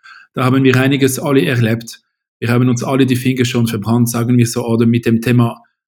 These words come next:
Datenklau, Daten, äh, äh, weiterverkaufen. Und zukünftig ist das ein No-Go. Das ist vorbei.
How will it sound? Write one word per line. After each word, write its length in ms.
Datenklau, 840
Daten, 500
äh, 280
äh, 240
weiterverkaufen. 1300
Und 140
zukünftig 580
ist 160
das 160
ein 120
No-Go. 460
Das 200
ist 120
vorbei. 500